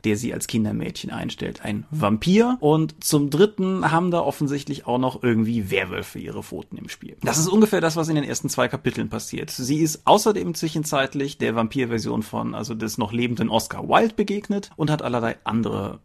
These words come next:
Dinge getan, die vom Power-Level und vom, vom ganzen Au-, von den ganzen Auswirkungen her so absurd groß sind, dass man sich ernsthaft fragt, was das Buch eigentlich von einem will. Was aber noch viel schlimmer ist, ist nicht, dass das Buch ganz eindeutig,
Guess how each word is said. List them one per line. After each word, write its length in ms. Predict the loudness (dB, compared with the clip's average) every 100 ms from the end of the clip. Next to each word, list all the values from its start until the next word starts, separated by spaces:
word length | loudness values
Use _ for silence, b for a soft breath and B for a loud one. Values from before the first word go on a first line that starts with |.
| _
Dinge 380 | -8 -4 -2 -2
getan, 380 | -4 -2 0
die 60 | 0
vom 160 | -2 -2
Power-Level 580 | 0 2 0 0 0
und 220 | 0 -2 -4
vom, 420 | -4 -4 -4 -6
vom 200 | -8 -6
ganzen 1160 | -6 -6 -6 -6 -6 -8 -12 -16 -14 -12 -12 -12
Au-, 300 | -4 -2 -2
von 140 | 2 4
den 80 | 4
ganzen 200 | 2 0
Auswirkungen 460 | 0 0 -2 -2
her 140 | -2 0
so 180 | 0
absurd 500 | -2 -4 -2 0 -2 -4
groß 440 | -4 2 2 2
sind, 180 | -4 -4
dass 120 | -4
man 100 | -4
sich 140 | -4 -8
ernsthaft 260 | -8 -6
fragt, 220 | -4 -6
was 100 | -6
das 140 | -8 -6
Buch 200 | -8 -6
eigentlich 280 | -8 -8 -8
von 100 | -8
einem 260 | -4 -6
will. 200 | -6 -4
Was 160 | 2 2
aber 160 | 2 2
noch 280 | 2 -2 -10 b b
viel 240 | -10 -6 -6
schlimmer 600 | -8 -4 2 4 4 0
ist, 520 | -2 -4 -8 -12 -20 _ _
ist 520 | -4 -4 -6 -12 -14 0
nicht, 580 | 4 4 2 -4 -8 -8
dass 140 | -6
das 160 | -8 -4
Buch 260 | -4 0
ganz 240 | 2 2 2
eindeutig, 680 | 0 2 0 0 -6 -8